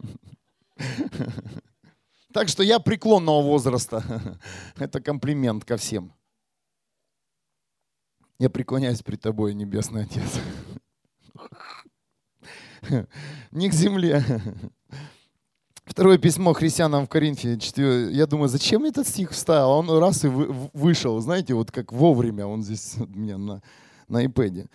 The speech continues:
Второе письмо христианам в Коринфяне, четвертая глава, шестнадцатый стих. «Даже если наша внешняя оболочка ветшает, наша внутренняя сущность обо-, обновляется с каждым днем». Обновляйся.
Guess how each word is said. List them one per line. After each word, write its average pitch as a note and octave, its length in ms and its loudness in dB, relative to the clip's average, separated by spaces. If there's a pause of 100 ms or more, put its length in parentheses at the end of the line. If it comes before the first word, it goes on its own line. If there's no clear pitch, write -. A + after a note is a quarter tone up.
(180)
Второе F#3 280 6
письмо F#3 300 0
христианам E3+ 480 2
в B2+ 60 -12
Коринфяне, C#3+ 520 0
четвертая C#3+ 460 2
глава, C#3+ 180 6
шестнадцатый C#3 460 -2
стих. A2 320 -4
«Даже D3 240 4
если D#3 220 2
наша D#3 320 2
внешняя C#3 400 0
оболочка C#3+ 420 4
ветшает, C3+ 580 -2 (420)
наша D#3 300 4
внутренняя B2+ 540 2
сущность - 480 -2
обо-, A#2+ 400 0
обновляется C3 800 -4
с - 100 -16
каждым F2 520 -10
днем». G2+ 440 -10 (1900)
Обновляйся. C#3+ 840 -6